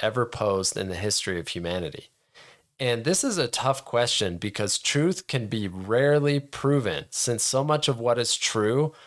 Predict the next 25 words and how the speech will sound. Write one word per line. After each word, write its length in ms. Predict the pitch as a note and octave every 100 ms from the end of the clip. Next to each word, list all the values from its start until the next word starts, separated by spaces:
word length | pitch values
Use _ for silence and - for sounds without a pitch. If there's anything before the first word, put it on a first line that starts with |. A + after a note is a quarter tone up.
| _
relies 540 | A#2+ A#2+ A2+ A2+ B2+ B2+
on 140 | A#2+
our 160 | G2+ F#2+
ability, 520 | F#2+ G#2 G#2+ A2+ G#2 A#2
our 180 | A2+
ability 560 | G2 F#2 A#2+ C3+ A#2 F#2+
to 160 | - -
perceive 840 | G2+ F#2 - C3 A#2+ F#2+ E2 - _ G#2
the 80 |
world 420 | F#2+ G#2 G2+ G2+ - G2+
around 440 | F2 F#2 G#2+ -
us. 300 | - - - _ _ _ - - - - -
So 240 | - D#3
the, 160 | D3 D3
this 300 | D#3 E3 -
question, 720 | - F#3 E3+ - A2+ F#2 F#2
yeah, 320 | A2 B2 C#3+ - - - _ -
before 360 | C3 F3+ G3+
I 60 | E3
answer 560 | C3 C3+ C#3 - B2+
it 140 | G#2 -
completely, 580 | G#2+ - A#2 G#2+ F#2+ F#2+
I'm 140 | C3
gonna 160 | C#3+ C#3
give 360 | B2+ A#2 -